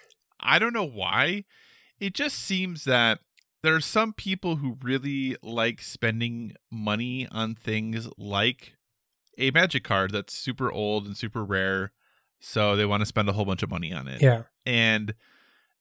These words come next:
Speaker 1: I, I think it really is the whole idea of just getting stuff. And this is a stuff thing that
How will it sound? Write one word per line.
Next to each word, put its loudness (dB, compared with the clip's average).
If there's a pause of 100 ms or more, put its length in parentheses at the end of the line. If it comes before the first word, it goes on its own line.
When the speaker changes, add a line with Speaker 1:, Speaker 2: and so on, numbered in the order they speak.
(260)
Speaker 1:
I, 0
I 2
think -4
it 2
really 2
is -2
the 2
whole 0 (180)
idea 0
of 0
just -4
getting 0
stuff. -4 (760)
And 2
this 2
is 2
a 6
stuff 2
thing -2
that 2